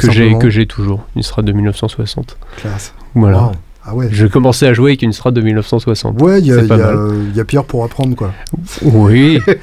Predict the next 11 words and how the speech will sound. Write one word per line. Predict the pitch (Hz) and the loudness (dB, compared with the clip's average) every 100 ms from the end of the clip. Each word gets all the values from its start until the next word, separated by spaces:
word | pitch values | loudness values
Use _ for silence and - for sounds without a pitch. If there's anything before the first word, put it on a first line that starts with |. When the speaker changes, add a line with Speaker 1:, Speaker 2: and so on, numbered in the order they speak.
| 240 - 269 | -2 -2 -4
Speaker 2:
<laughs> | - - - - - - | -6 -8 -12 -14 -18 -6
Une | 139 127 | -2 0
Sunburst, | 143 147 175 269 175 | 2 2 0 -2 -4
hein ? | 202 190 208 - | -4 -6 -8 -4
Speaker 1:
Sunburst. | - 120 98 - - - | 0 0 -2 -10 -16 -14
Speaker 2:
D'accord. | 117 107 110 | -10 -4 0
Speaker 1:
Exactement. | 107 120 - 98 98 - - - - - - - | 0 0 0 -2 -2 -8 -20 -20 -18 -20 -12 0
Euh, | 117 104 98 98 95 | 2 4 4 2 0
que | - | 0
j'ai | 95 98 | 0 0
toujours. | 107 90 90 | 0 -2 -2